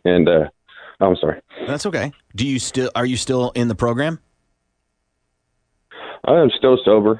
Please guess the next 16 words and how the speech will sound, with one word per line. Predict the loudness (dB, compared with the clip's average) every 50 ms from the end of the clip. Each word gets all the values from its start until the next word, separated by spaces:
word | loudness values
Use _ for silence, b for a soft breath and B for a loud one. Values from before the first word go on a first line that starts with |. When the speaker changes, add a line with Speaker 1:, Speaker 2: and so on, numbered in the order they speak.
| -2 0 2
Speaker 1:
Um, | 4 4 2 2 -2 -6 -2
no, | 2 2 4 4 4 4 4
I, | 4 4 4 2 2 0 0 0
I'm | 0 2 2 2
wanting | 2 2 2 0
to | 0
try | 2 2 2
to | 2 2
start | 2 2 0 0 2
some | -2 -6
stuff | -2 0 -2 0 0 0
up | -2 0
here. | 0 0 2 4 2 4
We | 4 4 4
met | 4 4 2 2 2 2 0 -4 _ _ _ _ _ _ _ _
a | -2 -2